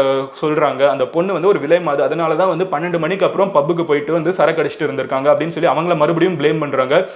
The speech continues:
இந்த மாதிரி ஏகப்பட்ட பின் பாயிண்டிங், சுத்தி இருக்கிற வீட்டுல இருக்கவங்களா ஒழுங்கா பேச மாட்டேங்கிறாங்க. பொண்ணுங்க ஸ்கூலுக்கு போனாங்கன்னா, குழந்தைங்க, ரெண்டு குழந்தைங்க ஸ்கூலுக்கு போனாங்கன்னா அவங்க கூட மத்த குழந்தைங்கள பழக விட மாட்டேங்கிறாங்க டீச்சர்ஸ். மத்த குழந்தைங்களோட அப்பா அம்மா வந்து வீட்டுக்கு வர மாட்டேங்கிறாங்க. சூசைட் ஜார்டனை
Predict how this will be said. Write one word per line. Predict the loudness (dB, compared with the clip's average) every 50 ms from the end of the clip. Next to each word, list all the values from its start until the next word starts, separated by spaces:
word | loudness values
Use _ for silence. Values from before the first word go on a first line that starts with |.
| -16 -20 -20 -20 -20 -20 _
இந்த | -4 -2 0 2 2
மாதிரி | 2 2 0 0 -2 -4 -4 -2
ஏகப்பட்ட | 0 2 2 2 2 0 -2 -4 -4 -4 -4
பின் | -4 -4 -6 -6 -6 -4
பாயிண்டிங், | -4 -4 -2 -2 -4 -6
சுத்தி | -6 -10 -8 -6 -4
இருக்கிற | -4 -2 0 2 2
வீட்டுல | 2 0 0 0 0 0 0
இருக்கவங்களா | 0 -2 0 0 0 2
ஒழுங்கா | 2 2 2 2 2 2
பேச | 2 0 0 0 0
மாட்டேங்கிறாங்க. | 0 0 0 0 0 2 4 4 2 2 2
பொண்ணுங்க | 0 0 2 4 4 4 4
ஸ்கூலுக்கு | 4 2 -4 -4 -4 -2 0 0 0 0 0 0
போனாங்கன்னா, | 0 0 -2 -2 -4 -4 -4 -6 -6
குழந்தைங்க, | -4 -2 -2 -2 -2 0
ரெண்டு | 0 -2 -2 0
குழந்தைங்க | 0 0 -2 0 -2 -4
ஸ்கூலுக்கு | -4 -4 -4 -4 -2 0 0
போனாங்கன்னா | 2 2 2 2 0 2 2
அவங்க | 2 2 2 2
கூட | 2 4 4 4
மத்த | 2 0 -2 -2 -2
குழந்தைங்கள | 0 0 0 0 -2 -2 0 0 0 2
பழக | 2 2 2 2 2
விட | 2 2
மாட்டேங்கிறாங்க | 0 -2 -4 -4 -4 -4 -2 -2 -2 -2 -4
டீச்சர்ஸ். | -6 -8 -6 0 0 2 2 2
மத்த | 2 0 0 -2 -6 -6 -4
குழந்தைங்களோட | -4 -4 -2 0 2 2
அப்பா | 2 4 4 4 4
அம்மா | 4 4 2
வந்து | 0 -2 -2 -4
வீட்டுக்கு | -4 -4 -4 -2 -2 0
வர | 0 0 0 -2
மாட்டேங்கிறாங்க. | -4 -6 -4 -4 -4 -2 0 2 2 2 2 -2 -10 -18 -20 -20 _ _ _ _
சூசைட் | -2 0 2 4 6 6 4 4 4 2
ஜார்டனை | 2 4 2 0 -2 -2 -2 -2 -2 -2